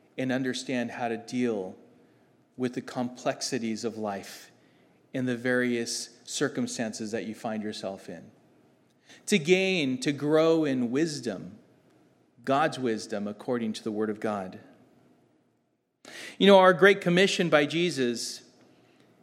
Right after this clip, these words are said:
is to make disciples. We are called on to deny ourselves, to pick up our cross, and to follow Jesus. But if we don't know how, according to God's word, then guess what?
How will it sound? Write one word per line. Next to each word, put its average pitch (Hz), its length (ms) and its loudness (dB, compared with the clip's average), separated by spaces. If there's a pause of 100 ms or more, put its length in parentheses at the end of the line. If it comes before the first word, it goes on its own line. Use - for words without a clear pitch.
(140)
is 127 160 -4
to 160 100 -6
make 131 240 -2
disciples. 117 760 -6 (1400)
We 185 240 8
are 180 220 8
called 214 420 8
on 202 280 6
to 190 120 6
deny 165 380 6
ourselves, 202 640 4
to 175 100 0
pick 160 200 2
up 196 120 2
our 214 120 4
cross, 175 460 4
and 180 80 2
to 170 80 4
follow 160 340 4
Jesus. 156 760 0 (960)
But 190 140 10
if 185 100 4
we 240 80 8
don't 247 200 8
know 233 180 8
how, 214 680 6 (840)
according 131 360 0
to 123 60 2
God's 117 300 0
word, 117 420 -4 (1120)
then 143 120 -8
guess 147 240 -6
what? - 360 -8